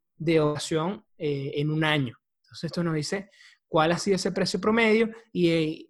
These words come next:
se dice mucho que la media de doscientos es como esa línea salvadora, de que si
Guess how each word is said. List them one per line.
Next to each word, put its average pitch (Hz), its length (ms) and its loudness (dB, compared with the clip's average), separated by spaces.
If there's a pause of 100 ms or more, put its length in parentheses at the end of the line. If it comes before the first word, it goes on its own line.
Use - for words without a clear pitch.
(140)
se - 140 -2
dice 196 260 4
mucho 240 260 2
que 214 100 2
la 185 80 2
media 170 240 -2
de 208 60 2
doscientos 180 320 -2
es - 60 -8
como 202 180 -2
esa 185 180 0
línea 190 280 0
salvadora, 147 720 -2
de 139 200 -6
que 143 100 -12
si 147 440 -2